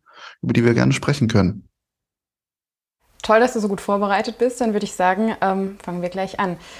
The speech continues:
Speaker 2: Lass uns doch zuerst mal auf die Arbeitnehmerinnen und Arbeitnehmer schauen. Wie stehen die nach den Erfahrungen in der Corona-Zeit zu Homeoffice?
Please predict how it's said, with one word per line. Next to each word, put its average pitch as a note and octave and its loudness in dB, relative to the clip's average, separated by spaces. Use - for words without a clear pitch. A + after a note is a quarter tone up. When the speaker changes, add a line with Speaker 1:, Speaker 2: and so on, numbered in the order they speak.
Speaker 2:
Lass G#3+ 2
uns C#4+ 2
doch C4 2
zuerst B3 2
mal B3+ 4
auf A3 0
die - 0
Arbeitnehmerinnen G3+ 0
und F3+ -2
Arbeitnehmer F3 0
schauen. D3+ -2
Wie A3 -2
stehen G#3+ -2
die G3+ -2
nach F#3 -2
den F#3 -8
Erfahrungen E3+ -6
in D#3+ -8
der E3 -6
Corona-Zeit E3 -10
zu C#3 -8
Homeoffice? - -10